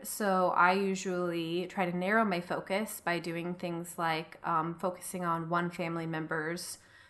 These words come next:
story a day during the week. I might include some other things, but it's mainly about one person, or you could do a pet, uh, something like that. Allie Edwards has a lot of lens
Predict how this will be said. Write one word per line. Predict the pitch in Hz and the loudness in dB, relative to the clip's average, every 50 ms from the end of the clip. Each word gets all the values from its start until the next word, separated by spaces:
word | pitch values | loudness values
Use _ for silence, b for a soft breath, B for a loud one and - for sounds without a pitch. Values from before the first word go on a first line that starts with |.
| b _ | b _
story | - - - 196 190 180 180 175 175 175 175 - | -14 -6 0 2 4 4 4 4 2 2 0 0
a | - 175 | -2 -4
day | 170 160 170 160 160 160 156 170 196 220 214 - | -4 -2 -2 -2 0 0 0 0 0 -2 -2 -2
during | 190 175 170 165 160 170 165 | -2 -2 0 0 -2 -4 -4
the | 175 165 | -4 -4
week. | 160 170 247 330 - - - - B B B B B B B | -4 -4 -4 -6 -8 -10 -16 -20 B B B B B B B
I | 226 | 2
might | 226 233 190 | 2 2 2
include | 180 185 - 196 196 | 2 2 0 0 0
some | - 202 185 | 0 0 0
other | 170 170 175 | 0 0 -2
things, | 175 - 185 226 294 302 - | -2 -2 0 0 0 0 -2
but | - 180 175 | -2 -2 -2
it's | 175 - - | -2 -2 -2
mainly | 175 175 170 170 170 170 165 170 170 175 185 214 220 B B B B B B B B _ | -2 0 0 0 0 0 -2 -2 -2 -2 -2 -4 -4 B B B B B B B B _
about | - 170 170 175 170 170 165 147 - - 180 170 - | -2 2 6 8 8 8 8 6 2 -2 -8 -4 0
one | 175 170 165 170 170 170 170 180 196 190 - - - - _ _ _ _ _ | 2 2 2 2 0 -2 -2 -2 -4 -6 -8 -16 -20 -20 _ _ _ _ _
person, | - 202 185 175 180 - 185 202 240 320 330 - - - | 2 2 2 2 2 0 -2 0 0 -2 -4 -4 -6 -4
or | 185 175 | -2 -2
you | 170 175 | -2 -2
could | - 185 170 | -4 -8 -8
do | - 165 156 156 185 - - - - _ - - | -6 -6 -4 -4 -6 -6 -8 -18 -20 _ -10 -10
a | 196 | -8
pet, | - - 349 339 - - - B B B B B B B B B B - | 4 6 6 6 6 2 -6 B B B B B B B B B B -2
uh, | 180 180 - - | 0 0 0 0
something | 175 - 226 214 - - 226 220 | 0 -2 -2 -2 0 0 2 2
like | 214 214 214 | 2 2 4
that. | 233 220 220 - - - | 6 6 8 6 6 6
Allie | - 208 214 214 214 - | 6 8 8 8 6 4
Edwards | - 196 196 196 208 208 202 190 190 - - - - - - _ _ - | 2 0 0 0 0 0 0 0 -2 -4 -6 -6 -8 -16 -20 _ _ -8
has | 202 - 214 202 190 185 185 185 185 - - | -6 -2 2 4 4 4 4 2 0 -4 -4
a | 190 | -4
lot | 185 185 185 175 170 170 - - - | 0 2 2 4 4 2 0 -2 -4
of | - 190 180 175 175 170 170 165 - - - - - _ _ | -2 0 0 0 0 -2 -4 -6 -10 -18 -20 -20 -20 _ _
lens | 196 190 190 185 185 208 220 233 247 247 - - - | -2 0 2 2 2 4 2 2 2 0 -4 -8 -10